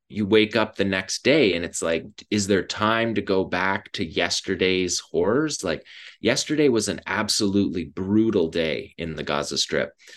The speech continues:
The massacre at that U N school, I think we're gonna hear about that again. That's the kind of thing that comes up in a war crimes trial for sure.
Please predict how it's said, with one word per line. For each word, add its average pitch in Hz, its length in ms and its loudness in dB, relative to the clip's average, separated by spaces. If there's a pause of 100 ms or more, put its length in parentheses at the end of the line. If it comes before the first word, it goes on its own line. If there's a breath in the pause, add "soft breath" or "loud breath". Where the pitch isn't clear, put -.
(160 loud breath)
The 101 100 0
massacre 120 760 2
at 95 160 -4
that 95 260 0
U 90 200 -2
N 87 180 -4
school, 101 560 2 (500 loud breath)
I 107 120 0
think 127 220 0
we're 123 120 6
gonna 110 180 4
hear 95 220 4
about 92 260 2
that 87 180 0
again. 92 360 -2
That's 101 240 -4
the 98 80 -8
kind 85 240 -2
of 80 80 -6
thing 85 200 -2
that 76 140 -6
comes 80 240 -8
up 71 180 -4
in 71 100 -2
a 67 60 -4
war 71 240 0
crimes 85 480 -2
trial 82 460 0
for - 160 -10
sure. 82 480 0